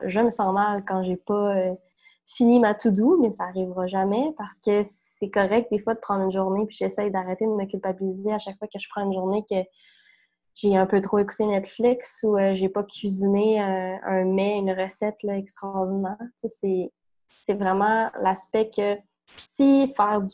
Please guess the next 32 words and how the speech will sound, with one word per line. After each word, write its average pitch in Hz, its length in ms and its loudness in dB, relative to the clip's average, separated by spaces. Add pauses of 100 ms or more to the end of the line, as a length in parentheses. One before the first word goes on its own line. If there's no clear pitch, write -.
pain 208 200 -4
te 196 160 -6
fait 196 160 -4
du 185 160 -10
bien, 190 360 -4 (140)
fais-le 190 320 2
ton 170 200 -4
pain. - 340 -12
Mais 196 140 0
si 196 200 0
ne 220 140 6
pas 240 180 0
faire 269 240 2
de 190 180 0 (180)
pain 233 320 0 (140)
te 196 80 -4
fait 208 160 0
culpabiliser, 220 1000 0
là, 202 200 2
c'est 202 220 -4
là 208 200 0
qu'il 202 200 -10
y 175 100 -6
a 170 80 -6 (160)
un 170 60 -10
problème. 208 580 -2 (420)
Prends 220 380 0
une 196 160 -4
pause, 254 540 2 (540)
prends 247 220 4
sur 233 260 -2
toi, 262 360 4